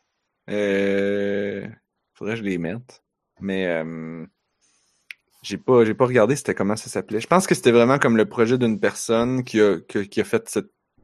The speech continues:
mini machine d'arcade, là.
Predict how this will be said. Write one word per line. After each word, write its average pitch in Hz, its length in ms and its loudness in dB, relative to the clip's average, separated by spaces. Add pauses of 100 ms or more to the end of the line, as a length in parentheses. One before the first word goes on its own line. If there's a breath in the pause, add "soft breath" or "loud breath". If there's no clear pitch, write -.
(140)
mini 123 540 2 (200)
machine 107 560 -2
d'arcade, 101 540 0
là. 104 320 2